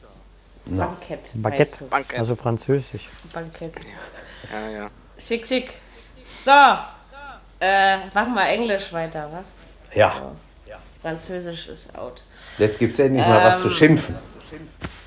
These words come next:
Speaker 4: Wieso?
Speaker 2: ja, also,
Speaker 3: Warum?
Speaker 2: äh,
Speaker 1: Ja, das kannst du
Speaker 2: Chelsea
Speaker 1: doch da mal. Also,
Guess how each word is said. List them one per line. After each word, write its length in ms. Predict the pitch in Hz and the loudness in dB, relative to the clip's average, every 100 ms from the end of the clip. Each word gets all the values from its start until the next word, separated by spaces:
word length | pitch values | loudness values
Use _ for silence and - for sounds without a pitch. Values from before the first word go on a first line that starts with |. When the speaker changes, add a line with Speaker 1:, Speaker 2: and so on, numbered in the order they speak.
| - - - - - | -20 -12 -4 -4 -4
Speaker 4:
Wieso? 220 | 156 156 | -8 2
Speaker 2:
ja, 180 | 170 156 | 6 6
also, 220 | 117 120 | 4 2
Speaker 3:
Warum? 200 | 110 107 | 4 4
Speaker 2:
äh, 680 | 127 - - 165 165 - - | 2 -2 -16 -14 -14 -16 -2
Speaker 1:
Ja, 80 | - | 0
das 120 | - | 2
kannst 180 | - 185 | 2 2
du 40 | |
Speaker 2:
Chelsea 340 | 196 87 - 147 | 2 0 0 0
Speaker 1:
doch 200 | 85 - | -2 0
da 160 | 85 | -2
mal. 220 | 82 87 - - - | 2 0 0 -12 -8
Also, 380 | 90 92 104 85 | -2 0 2 0